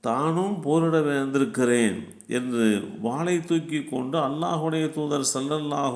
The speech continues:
அலைஹி வஸல்லம் அவர்களுக்கு முன் வந்து நின்று விட்டார்கள். பனிரெண்டு வயது சிறுவர்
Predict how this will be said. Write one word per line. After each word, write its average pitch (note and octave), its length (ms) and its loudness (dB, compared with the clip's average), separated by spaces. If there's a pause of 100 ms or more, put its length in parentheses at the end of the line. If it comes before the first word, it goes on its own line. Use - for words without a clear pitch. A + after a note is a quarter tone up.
அலைஹி C3 340 -2
வஸல்லம் B2 380 -2
அவர்களுக்கு A#2 640 0
முன் C3 200 -2
வந்து A#2+ 240 -2
நின்று G#2+ 300 0
விட்டார்கள். F2+ 680 -2 (1600)
பனிரெண்டு C#3+ 520 0
வயது C#3 360 0
சிறுவர் B2+ 580 2